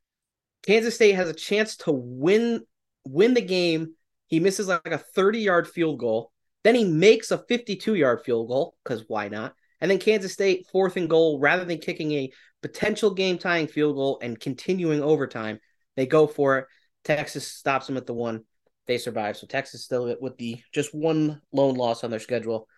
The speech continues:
They're still alive. There's just, you know, it's incredible. U S C, Washington, if you weren't entertained, if you watched that game, track me, over under was sixty, seventy-six and a half. Hammered it.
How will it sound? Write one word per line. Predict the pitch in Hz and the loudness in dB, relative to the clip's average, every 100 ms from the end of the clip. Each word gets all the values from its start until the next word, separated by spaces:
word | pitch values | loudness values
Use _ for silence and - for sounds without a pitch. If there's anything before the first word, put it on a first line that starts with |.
| _ _ - | _ _ -6
They're | |
still | 117 117 107 | -4 -4 -4
alive. | 101 95 98 _ _ _ _ _ _ | -6 -10 -16 _ _ _ _ _ _
There's | 233 226 | -4 0
just, | 247 233 - - - _ _ - | -2 -2 -10 -16 -20 _ _ -4
you | |
know, | 202 | 0
it's | 175 | 0
incredible. | 175 185 110 - - _ | 2 2 2 -10 -20 _
U | 160 220 | 4 6
S | 226 - | 6 4
C, | 220 220 220 220 - | -2 -2 -2 -6 0
Washington, | 160 185 220 226 226 226 _ _ | 0 2 0 0 0 -6 _ _
if | 151 160 | -2 4
you | |
weren't | 151 196 202 | 8 8 6
entertained, | 202 180 175 208 | 4 4 2 2
if | 196 | 0
you | 180 | -4
watched | 147 160 - - _ | -2 -2 -4 -12 _
that | 180 131 | 2 2
game, | 160 160 190 - _ | 2 0 -2 -6 _
track | - 165 156 | 0 4 4
me, | 160 165 180 - | 2 -2 0 6
over | 170 170 156 | 8 8 6
under | 160 175 | 4 2
was | 147 - | 0 -2
sixty, | - 165 - | -6 -6 -8
seventy-six | 151 - - - 165 170 151 - 175 - | -8 -10 -16 -2 -2 0 -2 -2 -4 0
and | 151 | -2
a | |
half. | 131 143 185 - _ _ _ _ | 0 -2 -2 -6 _ _ _ _
Hammered | - 143 139 135 | -6 -2 0 2
it. | 175 - | 0 -2